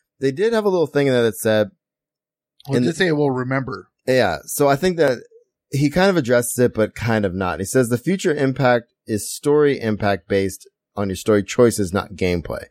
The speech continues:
Speaker 1: So it's not like if you've been on the Imperial side doing a bunch of Imperial stuff in your Republic, but if you chose the other one, it's not gonna mess with you when you get to the next part of the story.
Speaker 2: Yeah, well, I think it'll probably just be that, you know, Theron Shan might,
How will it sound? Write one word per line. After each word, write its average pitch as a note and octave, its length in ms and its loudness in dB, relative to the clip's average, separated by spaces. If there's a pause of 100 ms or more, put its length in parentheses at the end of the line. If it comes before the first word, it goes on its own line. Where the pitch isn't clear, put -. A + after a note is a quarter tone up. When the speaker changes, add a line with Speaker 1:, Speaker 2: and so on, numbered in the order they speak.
(400)
Speaker 1:
So A2 520 2
it's A2+ 160 -6
not C3 120 2
like A#2+ 360 0 (240)
if A2+ 180 -2
you've A2+ 260 -2
been A#2+ 140 2
on A#2 100 2
the A#2 60 0
Imperial A2 300 0
side G#2+ 220 2
doing A2 120 2
a G#2 40 -2
bunch G2 180 -2
of G2+ 40 -4
Imperial G#2 280 0
stuff F#2+ 340 -2 (760)
in G#2+ 160 -2
your G2 100 0
Republic, G2 560 0 (420)
but A2 140 0
if F#2+ 120 -2
you G#2 140 -4
chose G#2+ 280 0
the G2 100 0
other G2 160 0
one, F#2 180 -4
it's F2+ 140 -8
not F#2 140 -4
gonna F2+ 140 -6
mess E2 240 -4
with D#2 120 -8
you E2 120 -4
when D#2+ 140 -6
you D#2+ 80 -6
get E2 220 -4
to D2+ 300 -6 (500)
the G2+ 100 0
next F#2 200 0
part F#2+ 160 2
of D#2 60 0
the - 80 -8
story. - 240 -6 (180)
Speaker 2:
Yeah, E3+ 120 0
well, D#3+ 140 0
I D#3+ 80 0
think G3 180 -4
it'll E3 100 -2
probably C#3+ 300 0
just C3 220 -4
be C3+ 180 0
that, A#2+ 260 -4 (420)
you C3 140 -4
know, A2+ 100 -2
Theron A#2+ 340 0
Shan A#2 300 0
might, G#2+ 320 -4